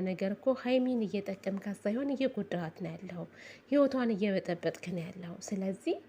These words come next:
አሁን በተደጋጋሚ ምንድን ነው ያልከው? ሀይሚ ታሳዝነኛለች፣ ሀይሚን እየቆ-፣ እየተቆጣት ነው፣ ሀይሚን ብዙ ነገር እያለ ነው እያልክ እንግዲህ ለሀይሚ አዛኝ መስለህ ነው ስትናገር የነበረው ማለት ነው። እና በእርግጥ ካንተ በላይ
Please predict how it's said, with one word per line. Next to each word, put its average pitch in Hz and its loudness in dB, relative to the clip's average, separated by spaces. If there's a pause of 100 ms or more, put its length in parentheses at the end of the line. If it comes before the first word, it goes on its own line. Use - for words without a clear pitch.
(560)
አሁን 254 4
በተደጋጋሚ 214 4
ምንድን 214 4
ነው 240 4
ያልከው? 285 4
ሀይሚ 233 2
ታሳዝነኛለች፣ 220 0
ሀይሚን 208 2
እየቆ-፣ 220 2
እየተቆጣት 233 0
ነው፣ 247 2
ሀይሚን 220 2
ብዙ 220 -2 (100)
ነገር 233 4
እያለ 262 2 (100)
ነው 254 6
እያልክ 294 2 (500)
እንግዲህ 240 4
ለሀይሚ 233 2 (180)
አዛኝ 262 6
መስለህ 226 0
ነው 170 0
ስትናገር 196 0
የነበረው 180 0
ማለት 170 -2
ነው። 185 -4
እና 240 2 (1120)
በእርግጥ 247 4 (320)
ካንተ 254 2
በላይ 214 2